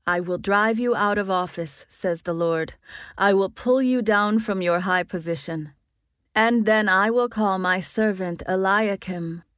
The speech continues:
son of Hilkiah, to replace you. I will dress him in your royal robes and will give him your title and your authority.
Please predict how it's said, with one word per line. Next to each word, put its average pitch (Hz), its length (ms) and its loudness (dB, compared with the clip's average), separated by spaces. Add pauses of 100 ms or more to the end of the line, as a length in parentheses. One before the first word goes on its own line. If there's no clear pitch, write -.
(140)
son 196 340 0
of 190 120 0
Hilkiah, 196 800 0
to - 140 -4
replace 180 560 -2
you. 151 220 -8 (760)
I 165 160 4
will 156 120 0
dress 165 340 -2
him 180 200 -4
in 170 100 -2
your 175 360 2
royal 175 380 0
robes 170 460 -4
and 175 240 -4
will 170 140 -6
give 170 240 -6
him 185 220 -6
your 180 260 -2
title 190 480 -4
and 185 240 -4
your 196 160 -2
authority. 180 720 -6